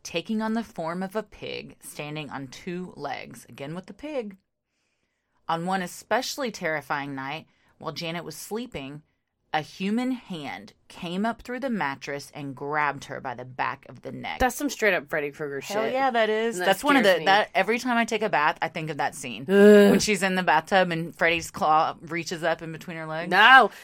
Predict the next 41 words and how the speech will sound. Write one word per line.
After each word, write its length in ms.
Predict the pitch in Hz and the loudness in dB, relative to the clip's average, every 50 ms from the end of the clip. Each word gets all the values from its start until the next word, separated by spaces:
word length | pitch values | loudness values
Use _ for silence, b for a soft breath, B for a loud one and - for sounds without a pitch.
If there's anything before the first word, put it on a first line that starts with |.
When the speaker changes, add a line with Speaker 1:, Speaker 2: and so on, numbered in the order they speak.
| B B | B B
Speaker 2:
Also, 320 | - 220 240 226 320 302 | 6 6 6 8 6 6
Speaker 1:
Ugh. 60 | 269 | 6
Speaker 2:
they 120 | 226 226 220 | 6 6 6
also 240 | 208 214 208 - 247 | 6 4 4 2 -4
said 200 | 214 - 220 196 | -2 -2 -4 -4
one 180 | 185 190 185 185 | -2 -2 -2 0
night 220 | 180 170 147 156 | 0 -2 -2 -2
Jack 280 | 160 170 165 180 180 - | 0 0 0 0 0 -4
was, 240 | 170 160 151 - - - | -8 -6 -8 -10 -12 -8
uh, 220 | 165 151 151 160 | -6 -6 -6 -6
before 360 | 156 165 170 - - 254 285 285 | -6 -8 -8 -4 0 0 2 2
they 120 | 277 247 | 2 0
went 160 | 220 214 208 | 0 2 2
on 100 | 196 185 170 | 0 0 -2
the 60 | 156 | -4
talk 280 | - - 185 190 196 | -4 0 0 0 -2
show, 300 | - - 170 147 143 147 - b b b b b | -2 -4 -2 -2 -2 -2 -6 b b b b b
they 100 | - 196 | -2 0
were 140 | 196 196 190 | 0 0 0
asleep, 460 | 175 165 - - 185 190 185 180 - - | -4 -4 -6 -6 -4 -4 -4 -4 -6 -6
and 120 | - 175 | -6 -4
then 120 | 175 170 165 | -4 -4 -4
he 100 | 160 - | -4 -2
opened 300 | 175 190 185 214 208 196 | -4 -4 -2 -2 -4 -4
his 120 | 175 175 | -2 0
eyes, 380 | 165 160 165 160 160 156 156 156 | 0 2 2 2 2 0 -4 -6
and 140 | - 175 | -8 -6
at 100 | 170 160 | -6 -6
the 100 | 151 165 - | -6 -6 -6
end 160 | - 190 190 | -6 -4 -4
of 60 | 196 190 | -6 -6
the 60 | 170 | -4
bed 240 | 160 175 170 170 165 | -2 -2 -2 -2 -2
was 220 | 160 156 - - | -8 -12 -12 -14
two 320 | - - - 233 233 240 | -14 -10 -6 -4 -4 -4
women 320 | 233 202 196 190 202 202 196 | -2 -4 -4 -2 -2 -2 -2
in 140 | 190 185 165 | -4 -6 -8
colonial 480 | - - 175 170 170 175 180 185 185 | -6 -6 -4 -4 -4 -4 -6 -6 -6
dresses, 360 | 180 180 175 170 - 180 175 160 | -4 -4 -4 -4 -4 -8 -12 -10
one 180 | 175 170 170 | -8 -6 -6
about 160 | 180 185 175 | -2 0 0